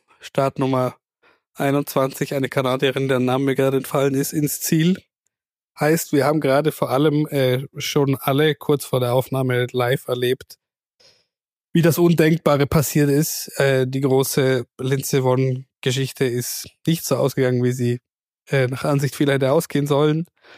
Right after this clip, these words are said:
sondern so, wie eine sportliche Geschichte eigentlich nie ausgehen sollte, nämlich mit einem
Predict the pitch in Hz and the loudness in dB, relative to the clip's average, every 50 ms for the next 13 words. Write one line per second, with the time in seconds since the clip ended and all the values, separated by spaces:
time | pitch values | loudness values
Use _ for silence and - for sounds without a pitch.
0 | - - _ _ _ _ _ _ _ _ - - 165 143 135 135 127 139 151 147 | -20 -20 _ _ _ _ _ _ _ _ -6 -2 0 2 2 2 2 2 2 2
1 | 151 151 147 147 - - 156 156 156 156 151 147 143 135 - _ _ - - - | 4 4 2 2 2 2 2 2 4 4 4 4 2 0 -4 _ _ -18 -8 0
2 | - 160 165 156 160 143 143 131 185 165 - - 131 123 131 143 147 131 131 135 | 0 0 2 2 0 0 0 0 0 0 0 0 0 2 2 2 2 2 0 -2
3 | 127 - - 131 123 127 127 127 123 - 123 123 123 123 120 - - 131 123 - | -2 -2 -4 -4 -2 0 0 0 0 0 -2 -2 -2 -4 -4 -4 -6 -6 -4 -4
4 | 123 123 123 123 127 123 | -4 -2 -2 -2 -2 -4